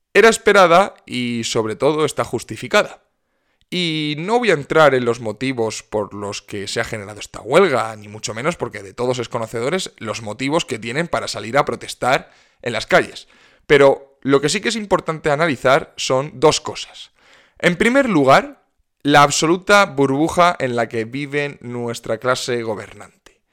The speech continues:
Y en, en concreto, nuestro gobierno. Ese que tanto aplaudía a los camioneros en, eh, épocas de pandemia, cuando se jugaban el pellejo por nosotros, eh, trabajando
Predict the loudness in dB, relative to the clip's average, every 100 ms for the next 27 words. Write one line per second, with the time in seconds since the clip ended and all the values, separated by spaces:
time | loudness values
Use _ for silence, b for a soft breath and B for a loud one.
0 | _ _ _ _ -8 -6 -4 -4 -6 -6
1 | -6 -6 -6 -2 0 0 2 2 2 -6
2 | _ -8 -8 -6 -6 -6 0 0 0 -16
3 | _ _ _ _ _ _ -10 -2 0 0
4 | -2 -6 -4 -4 -2 -2 -2 -6 -4 0
5 | 2 0 -2 -8 -8 -4 -2 -2 -6 -10
6 | -12 -16 -18 -20 -20 -16 -8 -6 -6 -12
7 | -14 -16 -16 -16 -6 0 2 0 -12 -18
8 | -20 -20 -20 -20 -16 -14 -8 0 2 2
9 | 0 -4 -2 -2 -2 -2 -6 -2 -4 0
10 | -2 -2 -6 -6 -6 -8 -8 -6 -4 0
11 | 0 0 -6